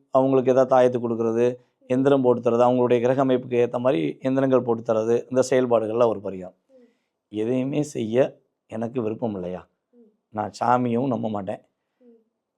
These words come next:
நான் வந்து ஐயரை வச்சு பண்ற, பூஜை பண்றது நம்பல, ஜோசியருக்கு சொல்ற விஷயங்களை என்னால ஏத்துக்கிற முடியல அப்படிங்கிற சில மனப்பக்குவம் வந்து இருக்க தான் செய்யும். ஏன்னா ப்ளஸ் எந்த அளவுக்கு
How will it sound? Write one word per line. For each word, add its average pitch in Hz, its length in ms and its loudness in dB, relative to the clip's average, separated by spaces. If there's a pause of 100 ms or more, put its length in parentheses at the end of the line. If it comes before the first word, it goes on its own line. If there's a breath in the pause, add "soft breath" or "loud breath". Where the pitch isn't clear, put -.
(460)
நான் 127 160 4
வந்து 135 180 4 (600)
ஐயரை 139 260 6
வச்சு 117 220 -2
பண்ற, 117 360 -2
பூஜை 131 240 2
பண்றது 117 300 -2
நம்பல, 117 240 2 (1200)
ஜோசியருக்கு 147 640 4
சொல்ற 127 200 0 (100)
விஷயங்களை 123 380 -2
என்னால 123 200 2 (120)
ஏத்துக்கிற 131 300 0 (120)
முடியல 131 240 2 (800)
அப்படிங்கிற 143 400 4 (120)
சில 165 100 4 (100)
மனப்பக்குவம் 156 640 2
வந்து 170 160 2 (360)
இருக்க 180 180 2
தான் 180 160 4
செய்யும். 107 220 -8 (300)
ஏன்னா 151 120 4 (380)
ப்ளஸ் 131 280 0 (160)
எந்த 165 220 2
அளவுக்கு 165 260 4